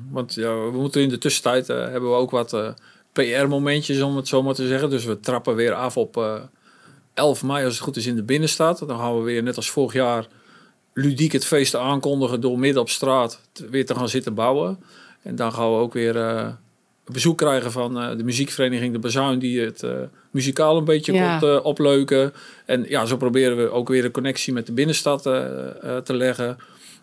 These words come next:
Speaker 1: Ja, in de binnenstad komt ook, eh, in de week voorafgaand aan het feest op één en twee november komt ook weer, weer van alles en nog wat. Dus ja, we proberen weer heel Leerdam erbij te betrekken, zeg maar.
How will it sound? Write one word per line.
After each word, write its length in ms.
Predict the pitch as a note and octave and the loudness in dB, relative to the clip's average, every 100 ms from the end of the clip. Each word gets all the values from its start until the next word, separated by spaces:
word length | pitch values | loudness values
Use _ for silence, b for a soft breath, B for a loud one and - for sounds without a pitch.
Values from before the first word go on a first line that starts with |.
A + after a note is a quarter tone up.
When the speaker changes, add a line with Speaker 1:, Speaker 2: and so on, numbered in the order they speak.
| B | B
Speaker 1:
Ja, 220 | A2+ G2+ | -4 -2
in 100 | A2 | -2
de 80 | B2+ | 0
binnenstad 400 | B2 C3+ - C3 | 2 2 2 0
komt 240 | - A#2+ - | 0 -2 2
ook, 300 | D3 D#3 - | 2 2 -6
eh, 320 | C#3 C#3+ - | -6 -6 -6
in 80 | C#3 | -2
de 80 | B2 | 2
week 240 | C3+ C3+ | 2 2
voorafgaand 720 | - C3 C3 - D3 D3 C#3+ - | 0 0 0 0 -2 -4 -6 -6
aan 240 | C3+ C#3 | -6 -6
het 140 | C3 | -6
feest 320 | - C#3 C#3+ C#3 | -2 0 0 -4
op 100 | - | -6
één 180 | D3+ | -2
en 60 | C3+ | -2
twee 160 | C3 C3+ | -2 -2
november 380 | C3 C3+ C3+ | -2 0 0
komt 240 | B2+ A#2+ - | -2 -6 -4
ook 180 | D3+ D#3+ | -2 2
weer, 240 | C#3+ - - | 0 0 -2
weer 240 | C3+ C#3 | 2 2
van 100 | C3+ | 0
alles 260 | B2+ C3+ C3 | -4 -2 -2
en 100 | C3+ | -2
nog 160 | C3+ C3+ | -2 0
wat. 300 | C3 C#3 - B B B - | 0 -2 -10 B B B -8
Dus 120 | B2 | 0
ja, 160 | A#2+ A2+ | 0 0
we 80 | |
proberen 440 | A#2 D3 D3 D3+ D3 | 2 2 6 4 6
weer 420 | D3+ D3 C#3 - | 6 4 4 0
heel 200 | B2 D#3+ | 2 4
Leerdam 420 | D#3 D#3 D3 D#3 | 6 6 4 0
erbij 240 | C#3+ C3 C3 | 2 2 0
te 80 | C3+ | -2
betrekken, 360 | B2 A2+ G#2+ | -6 -4 -6
zeg 160 | G2+ G2+ | -10 -10
maar. 200 | G2+ | -12